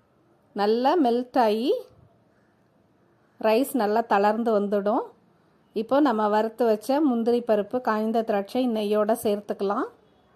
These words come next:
அடுத்து இதுக்கு மெயினா நம்ம சேர்க்க வேண்டியது கல்கண்டு பொங்கலுக்கு பச்சை கற்பூரம். ஏலக்காய்க்கு பதிலா பச்சை கற்பூரம் சேர்த்தோன்னா நல்ல டேஸ்ட்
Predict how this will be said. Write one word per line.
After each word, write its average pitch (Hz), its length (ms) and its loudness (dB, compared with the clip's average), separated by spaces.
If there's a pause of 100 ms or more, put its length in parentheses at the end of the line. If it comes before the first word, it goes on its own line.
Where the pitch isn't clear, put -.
(3250)
அடுத்து 247 340 0 (1800)
இதுக்கு 247 240 0 (140)
மெயினா 269 320 2 (100)
நம்ம 220 140 0 (100)
சேர்க்க 233 240 -2 (120)
வேண்டியது 208 480 0 (1500)
கல்கண்டு 240 480 0
பொங்கலுக்கு 208 480 -2 (140)
பச்சை - 300 -4 (100)
கற்பூரம். 202 520 -2 (420)
ஏலக்காய்க்கு 254 600 -2
பதிலா 202 280 0 (120)
பச்சை 240 320 0
கற்பூரம் 214 480 0
சேர்த்தோன்னா 196 420 -2 (220)
நல்ல 226 340 -2
டேஸ்ட் 247 420 0